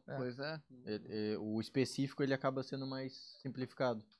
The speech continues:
Speaker 1: Ele é mais fácil de aplicar naquela área, né? Ele,
Speaker 3: É.
Speaker 1: ele geralmente vai ter um resultado melhor. Esse que é o, esse que eu, esse que eu acho que é o ponto. Mas, enfim, e a última categoria é essa, é o F sec.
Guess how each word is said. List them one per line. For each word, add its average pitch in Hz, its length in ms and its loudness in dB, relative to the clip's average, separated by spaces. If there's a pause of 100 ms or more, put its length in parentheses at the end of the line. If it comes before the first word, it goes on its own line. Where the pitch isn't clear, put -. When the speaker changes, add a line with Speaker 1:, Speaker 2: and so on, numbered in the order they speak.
(220)
Speaker 1:
Ele 123 120 -2
é 127 40 2
mais 147 320 0
fácil 156 300 4
de 156 100 0
aplicar 165 300 2
naquela 165 320 2
área, 151 160 6
né? 127 80 2
Ele, 120 140 0
Speaker 3:
É. 107 100 -4
Speaker 1:
ele 139 180 -2
geralmente 151 340 0
vai 165 80 2
ter 170 100 0
um 160 40 4
resultado 160 320 2
melhor. 170 380 4 (1400)
Esse 127 120 -8
que - 80 -4
é 147 40 4
o, 147 340 0
esse 131 240 -4
que 143 60 -2
eu, 127 160 -2
esse 139 200 -6
que - 60 -6
eu 147 40 0
acho 143 100 -4
que - 60 -6
é 156 40 0
o 147 40 -4
ponto. 143 380 -6 (840)
Mas, 156 260 2
enfim, 151 440 -4
e 151 120 2
a 151 80 6
última 165 180 2
categoria 170 380 2
é 180 60 2
essa, 151 220 -2 (100)
é 131 40 -8
o 127 120 0
F 127 100 -8
sec. - 260 -2